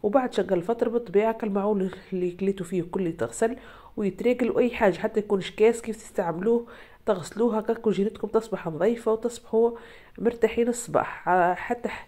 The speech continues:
باش تعملوا حاجة خفيفة مثلًا مسحان ولا حاجة، المهم حاجة خفيفة. آه، تو لهنا هاني، آه، آه، خرجت للبلكون برا، شوف الطقس كيفاش مسحب. أما محلاه قلت لكم الطقس، سامحوني والله قلت لكم صوتي حالة راه.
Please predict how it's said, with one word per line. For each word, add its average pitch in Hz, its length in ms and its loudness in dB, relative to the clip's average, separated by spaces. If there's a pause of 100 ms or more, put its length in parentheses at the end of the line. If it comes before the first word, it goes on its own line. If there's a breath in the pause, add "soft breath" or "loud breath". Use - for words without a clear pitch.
(400 loud breath)
باش - 180 -6
تعملوا 226 380 4
حاجة 240 240 2
خفيفة 180 260 -4
مثلًا 170 220 4
مسحان 214 440 0
ولا 175 160 2
حاجة، 240 240 2
المهم 247 220 0
حاجة 233 260 -2
خفيفة. 170 340 -8 (840 loud breath)
آه، 180 160 4
تو 233 220 4
لهنا 214 480 2
هاني، 190 340 4
آه، 147 140 0 (500 soft breath)
آه، 156 360 2
خرجت 190 460 0
للبلكون 165 640 4
برا، 220 180 4
شوف - 220 -6
الطقس - 320 -8
كيفاش 151 240 -10
مسحب. - 440 -4 (1800 loud breath)
أما 233 280 4
محلاه 262 300 0
قلت 151 240 -2
لكم 175 160 -2
الطقس، - 460 -4
سامحوني 208 400 0
والله 185 220 4
قلت 175 200 -6
لكم - 200 -10
صوتي 220 500 0
حالة 175 380 -2
راه. 139 180 -6